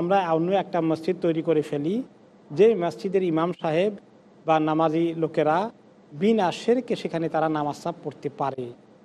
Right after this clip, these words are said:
এটা আপনাদের প্রতি একেবারে ফরজ হয়ে গেছে। আমাদের সময় শেষ হয়ে গেল, দর্শক মণ্ডলী, আমরা ইনশাআল্লাহ এই মসজিদের আলোচনা কন্টিনিউ করবো ইনশাআল্লাহ। শোনার নিমন্ত্রণ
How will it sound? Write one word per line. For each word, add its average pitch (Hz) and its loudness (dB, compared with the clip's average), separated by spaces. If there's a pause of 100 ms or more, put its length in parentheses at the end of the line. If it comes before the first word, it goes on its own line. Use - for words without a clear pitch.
(120)
এটা 208 4 (100)
আপনাদের 190 -2
প্রতি 185 0
একেবারে 165 -2
ফরজ 175 4
হয়ে 120 -6
গেছে। - -16 (600)
আমাদের 175 4
সময় 170 2
শেষ 185 -2
হয়ে 196 4
গেল, 190 0 (400)
দর্শক 151 0
মণ্ডলী, 165 0 (600)
আমরা 180 2 (100)
ইনশাআল্লাহ 175 0 (720)
এই 190 6 (140)
মসজিদের 185 0
আলোচনা 165 2 (380)
কন্টিনিউ 160 -4
করবো 185 -2 (100)
ইনশাআল্লাহ। 220 -2 (560)
শোনার 156 2
নিমন্ত্রণ 156 0